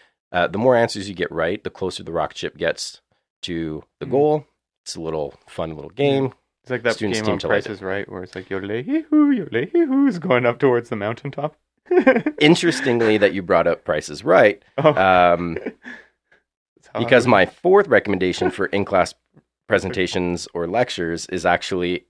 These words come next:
Speaker 1: Jeopardy! So,
Speaker 2: Oh,
Speaker 1: you know,
Speaker 2: cool.
Speaker 1: another kind of game that has overtaken, uh, the masses. Uh, what I suggest is Jeopardy Maker. It's an easy and fun way to bring in a game into a classroom.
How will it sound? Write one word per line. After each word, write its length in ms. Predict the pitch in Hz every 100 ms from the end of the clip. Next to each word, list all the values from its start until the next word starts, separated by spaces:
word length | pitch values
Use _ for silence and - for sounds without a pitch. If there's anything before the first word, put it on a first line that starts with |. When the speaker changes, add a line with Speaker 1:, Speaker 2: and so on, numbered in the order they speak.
| 101
Speaker 1:
Jeopardy! 480 | 92 - 76 - - _ _ _
So, 280 | - 170 160
Speaker 2:
Oh, 80 | 170
Speaker 1:
you 60 | 127
know, 120 | 113
Speaker 2:
cool. 80 | 139
Speaker 1:
another 540 | 147 147 135 127 120 -
kind 180 | 113
of 100 | 95
game 340 | 87 101 101 101
that 260 | 90 80
has 420 | 90 87 82 - - _ _ -
overtaken, 720 | 98 87 85 85 87 82 80 82
uh, 180 | 78 73
the 80 |
masses. 520 | 76 107 127 143 135 - - - _
Uh, 220 | - 92 85
what 160 | 107
I 120 | 107 165
suggest 580 | 160 98 92 85 -
is 340 | 90 90 87 -
Jeopardy 420 | 90 117 - 113 95
Maker. 460 | 85 87 - - _ _
It's 240 | 90 87 95
an 280 | 82 78 -
easy 440 | 139 151 139 156
and 200 | 98 92
fun 360 | - 110 110 120
way 380 | 92 85 85 92 _ _ _ -
to 80 | 90
bring 260 | 98 92
in 260 | 92 90 87
a 40 | 82
game 300 | 82 95 98
into 180 | 90 69
a 60 |
classroom. 540 | - 82 82 113 127